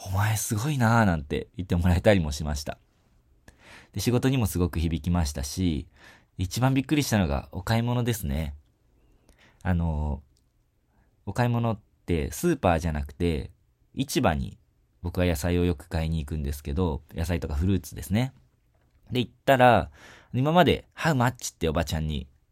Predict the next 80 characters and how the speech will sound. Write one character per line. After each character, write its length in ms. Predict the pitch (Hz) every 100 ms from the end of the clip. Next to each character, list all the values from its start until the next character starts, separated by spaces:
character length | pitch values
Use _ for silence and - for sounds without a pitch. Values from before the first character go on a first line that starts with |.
| _
聞 120 | - 85
い 40 |
て 100 | 80
た 180 | 73 71
時 280 | 76 - 85
は、 300 | 101 69 - _ _ _ _ _
外 180 | - 104
国 200 | 135 156
人 160 | 147 139
価 120 | 135
格 240 | 104 90 73
で 220 | 64 - _
高 220 | 98 160
め 100 | 156
の 100 | 143
値 140 | 131
段 100 | 120 117
言 80 |
わ 80 | 110
れ 100 | 104
ち 100 | 95
ゃ 20 |
っ 60 | 101
て 120 | 98
た 120 | 95
ん 40 | 76
で 80 | 62
す 80 | -
よ。 160 | 85 - _ _ _ _
ま 80 | -
あ、 20 | 98
値 140 | 104
切 120 | 104
る 80 | 98
ん 40 |
で 60 | 73
す 80 | -
け 100 | 64
ど 100 | 73
ね。 220 | 127 185 - 98 - 120 - -
<laughs> 560 | 190 180 170 156 143 -
だ 160 | 127 127
け 120 | 113
ど、 240 | 120 98
現 280 | - 98 107
地 120 | 104
語 100 | 110
で、 320 | 120 131 76 - _
ス 100 | 110
ワ 80 | 95
ヒ 80 |
リ 80 | 98
語 60 | 92
だ 120 | 87
と、 220 | 80 71 - _
シ 160 | - 95
リ 100 | 87
ン 140 | 92
ガ 180 | 90 107
ン 60 | 120
ピ 320 | - 120 117
ー 40 |
と 140 | 101 69
か、 360 | 82 82 60 - _
ベ 200 | 82 92
ガ 200 | 104 120
ニ 280 | 120 113 69
ー 20 |
と 100 | 69
か 220 | 67 57 - _ -
言 100 | 87
い 20 |
方 180 | - 85
す 120 | 82
る 80 | 78
ん 40 |
で 80 | 64
す 80 | -
け 100 | 82
ど、 200 | 80